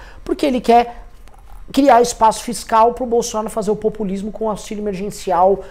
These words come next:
eh, versão dois mil e vinte e um, pro Bolsonaro se reeleger, né? Lembrando, Paulo Guedes, este sim, o, o, o, o grande bosta da história contemporânea brasileira. Então, é, é, o plano geral é esse, tá? O plano geral que tá sendo construído é esse,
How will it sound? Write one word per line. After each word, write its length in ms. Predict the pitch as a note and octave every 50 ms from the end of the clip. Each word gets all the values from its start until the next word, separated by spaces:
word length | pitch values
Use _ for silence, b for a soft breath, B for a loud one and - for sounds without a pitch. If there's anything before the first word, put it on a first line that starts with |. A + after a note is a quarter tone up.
| B B B B -
eh, 60 | D#3+
versão 400 | C#3+ F#3 F3 D3 - - F#3+ F3+
dois 160 | F#3 F3+ E3
mil 120 | F3+ F#3+
e 40 | F#3+
vinte 240 | E3 F#3 G#3+ - -
e 60 | -
um, 100 | C#4 D4
pro 80 | C4+ C#4
Bolsonaro 420 | C4+ C4+ B3 - - A3+ A3+ A3+
se 140 | A3 - A3
reeleger, 420 | A3 A#3+ C4+ A#3+ F3 C#3 G2+ -
né? 100 | A#2 C3
Lembrando, 400 | C3+ F3 A#3+ C4 G#3 F3 G3+ A3 G#3 B B B -
Paulo 240 | - G3+ G3+ G#3 G#3
Guedes, 340 | F3+ D#3 D3+ E3+ F#3 E3 D#3
este 220 | G#3 G3 G#3 -
sim, 280 | - - - G#3+ A3 A3 B B B B B -
o, 60 | -
o, 720 | A3+ - G#3 - - A3+ A3 A3 - G3+ G3+ G3+ F3+ F#3+ -
o, 160 | A#3 A3+ A3
o 40 | F3
grande 300 | D#3 D3+ G3 B3 A#3+ G#3+
bosta 560 | E3+ A#2 C#3 D3+ F#3+ G3 F#3 - - - A#2
da 80 | A#2 C3+
história 320 | B2+ - - - C#3 C#3+
contemporânea 580 | C#3 - D3+ C#3+ - D3 - D3 C#3+ C#3 C#3 C#3+
brasileira. 460 | C#3 D3 D#3 D#3+ E3+ E3 C3+ G#2+ G#2 b b b b b b -
Então, 160 | - A4 A4
é, 220 | G#4+ G#4+ G#4 C#4+
é, 180 | D4 D4 B3+ B B B -
o 100 | C#4 C4+
plano 380 | C#4 B3+ C#4 D4 D#4 D#4 C4+
geral 540 | F#3+ G3 G3+ F3+ F3+ G3+ G#3+ G#3+ G#3 - - -
é 100 | A3+ A#3
esse, 420 | F#3 D3 C#3 C3 - - - - -
tá? 140 | - - A#2+
O 80 | G#2+ G2
plano 240 | A2+ - E3 E3+ D#3+
geral 160 | D#3 D3+ C#3+
que 80 | -
tá 60 | - C#3+
sendo 180 | - - B2+
construído 440 | C3 - G#2 - - - D3 E3+ A3+
é 100 | C4+ C4+ A3+
esse, 220 | C4+ C4+ - -